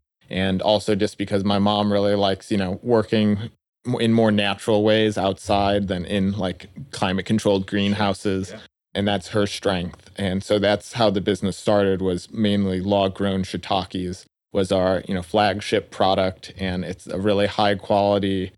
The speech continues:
Speaker 1: heirloom shiitake that you can't get elsewhere, which is the other reason she started growing on logs, because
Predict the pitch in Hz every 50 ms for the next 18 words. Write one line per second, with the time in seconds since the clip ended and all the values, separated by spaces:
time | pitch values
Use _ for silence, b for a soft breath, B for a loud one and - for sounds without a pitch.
0 | _ _ _ _ 107 104 107 107 107 107 104 101 98 95 - - 95 90 - 98
1 | 98 95 92 - 87 82 92 - 90 90 - - - 104 98 95 - 101 90 92
2 | 85 98 98 - - 101 98 98 92 92 - - 98 90 - 95 - 98 104 101
3 | 104 98 95 98 95 95 - 101 95 90 - - 87 - - - 107 101 98 95
4 | 95 101 95 90 95 95 92 87 87 90 90 92 95 95 98 98 85 - - -
5 | - 98 - - 101 92 87 -